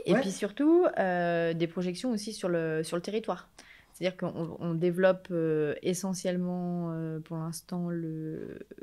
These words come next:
Speaker 1: le bas, on va
Speaker 2: Le
Speaker 1: dire.
Speaker 2: bas Chablais.
Speaker 1: <laughs> Le bas Chablais. Et après
Speaker 2: Le bord du lac.
Speaker 1: Oui,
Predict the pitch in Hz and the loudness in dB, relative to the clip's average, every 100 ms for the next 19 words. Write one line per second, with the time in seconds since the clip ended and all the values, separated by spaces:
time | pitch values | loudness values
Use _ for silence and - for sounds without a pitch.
0 | - - 160 160 190 294 - - - - | -8 -2 2 4 2 0 -10 -16 -16 -12
1 | - - 170 170 131 120 - - 135 135 | -8 -6 -2 2 4 4 2 2 2 2
2 | 170 180 165 180 175 190 269 - - - | 4 4 4 0 2 0 0 -6 -12 -10
3 | - 160 165 143 131 175 151 160 131 104 | -4 -2 -2 -2 6 6 6 4 2 -2
4 | - - - - 220 247 | -10 -20 -18 -2 2 2